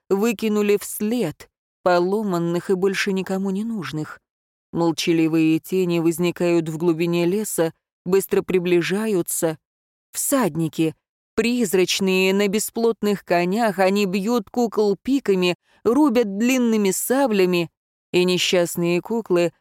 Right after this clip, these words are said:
оседают на снег, разваливаются. Не выдержав этого кошмара, я в ужасе ору.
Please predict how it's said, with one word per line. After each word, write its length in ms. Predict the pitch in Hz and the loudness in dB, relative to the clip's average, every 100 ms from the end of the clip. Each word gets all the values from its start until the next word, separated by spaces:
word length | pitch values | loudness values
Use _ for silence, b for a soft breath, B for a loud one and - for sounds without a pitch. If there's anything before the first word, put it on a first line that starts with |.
| _ | _
оседают 720 | 190 196 226 208 233 226 208 202 | 0 2 0 0 2 2 0 -2
на 180 | 214 | -4
снег, 640 | 233 - 214 165 147 - - _ _ _ _ - | -4 -6 -4 -6 -8 -16 -20 _ _ _ _ -2
разваливаются. 1300 | 175 180 160 180 196 147 139 151 151 - - - - _ _ _ _ _ _ - | 2 2 0 -4 -4 -6 -6 -4 -4 -6 -8 -8 -10 _ _ _ _ _ _ -6
Не 260 | 170 170 | 0 0
выдержав 580 | 160 190 170 160 160 - | 0 0 0 -2 -4 -4
этого 220 | 165 165 | -4 -4
кошмара, 540 | 160 165 - 185 196 170 | -4 -6 -4 -4 -2 0
я 200 | 170 170 | 0 0
в 80 | 196 | 0
ужасе 420 | 175 170 - 196 | 0 -2 -2 -2
ору. 380 | 226 240 226 | -2 0 0